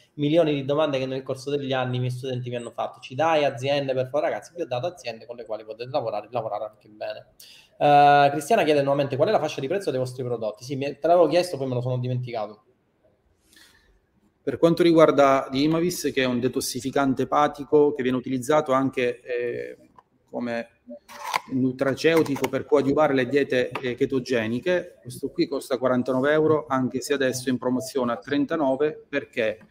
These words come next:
Speaker 2: Perché abbiamo cambiato il packaging, come vi dicevo, questo è il prototipo, quindi stiamo svuotando i magazzini in attesa quindi che arrivino i nuovi prodotti, stiamo, eh, dando questo prodotto in promozione a trentanove euro. Poi abbiamo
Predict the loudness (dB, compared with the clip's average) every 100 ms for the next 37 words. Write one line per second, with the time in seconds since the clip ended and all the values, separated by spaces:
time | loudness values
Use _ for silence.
0 | -20 -20 -20 -4 2 4 6 4 4 2
1 | 0 0 -2 -2 -2 0 -2 -4 -6 -6
2 | 0 0 0 -6 -12 -10 -8 -4 -4 -6
3 | -10 -10 -10 _ _ -4 -2 -2 0 0
4 | 0 0 0 -2 -2 -2 -4 -4 -4 -6
5 | _ _ _ _ -2 -2 -2 -2 -2 0
6 | -2 0 -2 0 0 2 0 0 -2 0
7 | 0 2 2 2 0 -6 -8 -14 -18 -16
8 | 0 2 2 0 -2 -2 -2 -2 -2 0
9 | 0 2 0 -4 -4 0 0 0 -4 -4
10 | -4 -4 -6 -6 -8 -6 -6 -6 -8 -12
11 | -18 _ _ _ _ _ _ _ 0 2
12 | 2 0 4 4 6 4 2 -6